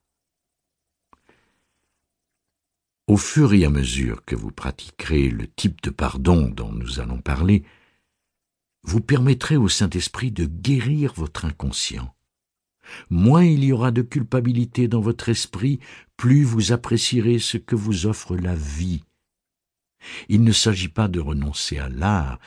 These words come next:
à la musique ou aux films que j'aime, ni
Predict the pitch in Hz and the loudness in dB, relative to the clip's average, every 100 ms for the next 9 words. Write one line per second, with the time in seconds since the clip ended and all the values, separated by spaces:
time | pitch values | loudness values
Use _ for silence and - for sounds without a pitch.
0 | - - 69 71 82 90 80 101 123 87 | -20 -8 -4 -2 0 0 0 2 0 0
1 | - 76 80 - - 107 85 - 76 71 | -6 -4 -4 -4 -2 0 -2 -6 -8 -6
2 | 82 117 110 92 85 76 | -2 0 0 0 0 -4